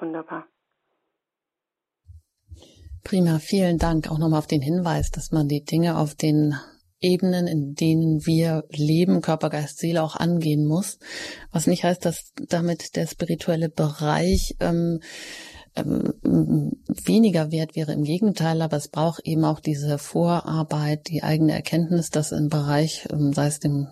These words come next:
Speaker 2: Wahrnehmen, was Körper und Seele und Geist auch sagen, das eben wirklich zum Vorschein kommen zu lassen, um es dann heilen lassen zu können. Vielen Dank.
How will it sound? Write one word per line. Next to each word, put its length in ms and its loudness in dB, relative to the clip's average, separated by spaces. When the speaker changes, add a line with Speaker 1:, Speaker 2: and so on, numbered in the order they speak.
Speaker 2:
Wahrnehmen, 680 2
was 360 -4
Körper 560 0
und 440 0
Seele 480 2
und 140 4
Geist 380 0
auch 200 2
sagen, 840 0
das 420 -4
eben 480 2
wirklich 440 -4
zum 140 0
Vorschein 320 2
kommen 220 0
zu 120 -4
lassen, 280 -2
um 120 4
es 160 -4
dann 360 2
heilen 260 0
lassen 320 -4
zu 260 -6
können. 580 -4
Vielen 360 0
Dank. 300 -6